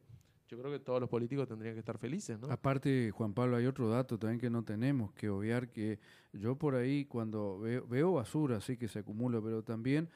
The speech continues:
Speaker 2: a veces veo empleados, eh, recolectores de residuos, teniendo que trabajar con camiones acoplados, este, recibiendo todo el gas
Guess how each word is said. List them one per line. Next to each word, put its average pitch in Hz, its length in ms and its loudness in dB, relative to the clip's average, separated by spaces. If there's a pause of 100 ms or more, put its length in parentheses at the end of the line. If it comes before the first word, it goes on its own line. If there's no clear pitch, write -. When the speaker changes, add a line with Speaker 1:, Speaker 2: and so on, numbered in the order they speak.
(320)
Speaker 2:
a 123 100 -2
veces 131 380 2
veo 139 380 4
empleados, 127 760 2
eh, 117 260 -4
recolectores 117 640 0
de 123 140 0
residuos, 135 520 2 (360)
teniendo 131 420 2
que 131 80 2
trabajar 123 440 0
con 131 120 -4
camiones 120 400 2
acoplados, 120 1040 0
este, 104 480 -6
recibiendo 113 560 0
todo 123 140 2
el 120 40 0
gas 117 180 -4